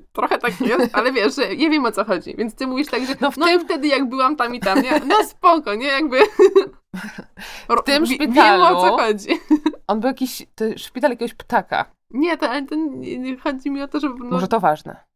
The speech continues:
Speaker 1: No dobra, mów, mów. No i co ja ci będę u-, umranić,
Speaker 2: Eee,
Speaker 1: co ty masz mówić?
Speaker 2: w każdym
Speaker 1: Przepraszam.
Speaker 2: razie, co to był za szpital? Bo chodzi o to, że lekarz miał jakieś takie ptakowe nazwisko i ten szpital był na Ptakowej
Speaker 1: Szpaku?
Speaker 2: ulicy.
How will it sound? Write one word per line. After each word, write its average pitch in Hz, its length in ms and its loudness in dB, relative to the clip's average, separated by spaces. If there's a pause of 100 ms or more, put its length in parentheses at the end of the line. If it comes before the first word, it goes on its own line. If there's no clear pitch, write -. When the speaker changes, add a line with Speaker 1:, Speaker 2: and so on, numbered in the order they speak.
(160)
Speaker 1:
No 226 160 -14 (160)
dobra, 269 360 -4 (180)
mów, 233 120 -6
mów. 247 240 -2
No 403 260 -6
i - 40 -12
co 494 160 -2
ja 359 80 2
ci 339 100 -4
będę 262 420 0
u-, 190 300 -6
umranić, 220 380 2
Speaker 2:
Eee, 208 260 2
Speaker 1:
co - 60 -4
ty 208 60 -6
masz 214 220 -4
mówić? 220 360 -8
Speaker 2:
w - 40 -20
każdym 294 320 2
Speaker 1:
Przepraszam. 214 260 4
Speaker 2:
razie, 202 300 -2 (460)
co - 120 -10
to 427 100 -4
był 427 100 -6
za 370 80 -2
szpital? - 400 -16 (320)
Bo 196 80 0
chodzi 269 180 2
o - 20 0
to, 294 100 -2
że - 160 4
lekarz 240 380 2
miał 214 80 -6
jakieś 214 260 -6
takie 233 220 -4
ptakowe 254 540 -2
nazwisko 226 560 -2
i - 80 -6
ten 254 140 -2
szpital 254 360 0
był 233 140 -2
na 226 100 -2
Ptakowej 240 400 2
Speaker 1:
Szpaku? 247 140 -2
Speaker 2:
ulicy. 214 400 -2